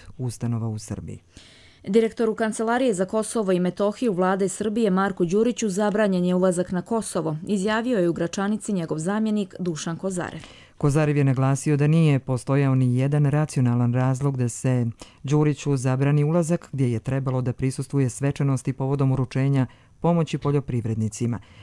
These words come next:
Speaker 1: „Nema ni jednog razloga da Đurić ne bude na Kosovu, ali je nekome zatrebalo da on ne bude sa našim narodom”, rekao je Kozarev.
Speaker 2: Prištinski dnevnik Bota Sot objavio je fotografije bivših pripadnika takozvane O V K,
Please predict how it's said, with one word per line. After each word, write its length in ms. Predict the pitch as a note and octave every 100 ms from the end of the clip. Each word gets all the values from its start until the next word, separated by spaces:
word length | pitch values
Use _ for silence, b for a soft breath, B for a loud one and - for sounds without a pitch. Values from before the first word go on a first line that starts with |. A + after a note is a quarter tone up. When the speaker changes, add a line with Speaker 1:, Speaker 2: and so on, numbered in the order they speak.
| B
Speaker 1:
„Nema 220 | D#3+ G#3
ni 160 | F3 C#3+
jednog 280 | E3+ F#3 C3+
razloga 500 | B2+ B2 C3 B2+ B2+
da 140 | B2+
Đurić 580 | B2 C3 C3+ C#3+ - -
ne 200 | C3 B2+
bude 260 | C3+ C3
na 100 | A#2
Kosovu, 540 | A2+ D3+ F3+ - F3 D#3+
ali 280 | D3 D3 C#3+
je 160 | C3+ -
nekome 440 | B2+ B2+ C3+ C3+
zatrebalo 640 | B2 B2+ B2+ C#3+ C3+ C3 B2+
da 180 | B2
on 200 | A#2 A#2
ne 140 | A#2 B2
bude 380 | C#3+ D3 D3 C#3+
sa 160 | -
našim 360 | C#3+ A2+ - B2+
narodom”, 440 | A2+ G#2+ G#2 G#2 - b -
rekao 420 | C3+ B2+ C3+ B2+
je 160 | B2+
Kozarev. 540 | B2 C3+ A#2+ G2+ F#2+ F2 B B B B
Speaker 2:
Prištinski 680 | G#3+ A#3 - G3+ - G#3+ F#3+
dnevnik 560 | G3+ A#3+ G3+ E3+ - F#3
Bota 340 | D#3+ F#3 F#3+ F#3+
Sot 340 | - A3+ -
objavio 420 | E3+ F#3 A3 C4+
je 80 | A#3
fotografije 720 | G3 G3 F#3+ G#3 A3+ - F#3+
bivših 380 | F3+ G#3 - F#3+
pripadnika 540 | G3+ G3+ G3 E3+ E3
takozvane 640 | E3 F3+ F3+ F#3 G3+ F#3
O 60 | F#3+
V 100 | F3
K, 260 | E3+ -